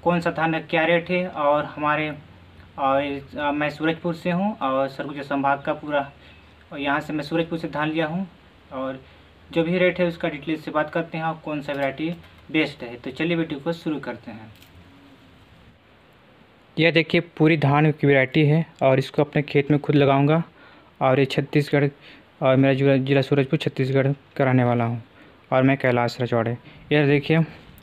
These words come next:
ये इंडोग्रीन विजेता पाँच हज़ार पाँच और ये एक सौ बीस, एक सौ पच्चीस दिन के धान है। और ये है दो पैकेट।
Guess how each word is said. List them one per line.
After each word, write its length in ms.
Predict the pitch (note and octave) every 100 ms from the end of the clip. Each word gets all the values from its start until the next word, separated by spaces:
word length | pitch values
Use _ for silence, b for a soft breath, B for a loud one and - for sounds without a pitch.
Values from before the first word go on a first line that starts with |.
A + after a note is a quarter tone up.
| -
ये 100 | C#3
इंडोग्रीन 400 | D3 D3 D3+ D#3+
विजेता 480 | C#3 C#3 - D#3+ D#3+ - - _ B B B _
पाँच 220 | D3+ D3
हज़ार 200 | D3 C#3+ -
पाँच 360 | D3 D3+ - - _ - B B B B B B -
और 280 | C3+ C3+
ये 180 | C#3+ D#3 D3 - - - - D3+
एक 120 | -
सौ 80 | C#3+
बीस, 260 | D3+ D3
एक 100 | D#3
सौ 100 | -
पच्चीस 360 | D3 D3+ C#3+ -
दिन 140 | D3+
के 100 | D3+
धान 240 | C#3+ D3 D#3
है। 260 | E3 E3+ - - - - - - - - - E3
और 540 | B2+ B2 B2 B2 B2+ B2 B2 - - -
ये 60 | D3
है 180 | C#3+ C3+
दो 100 | D3+
पैकेट। 340 | D3+ C#3+ B2+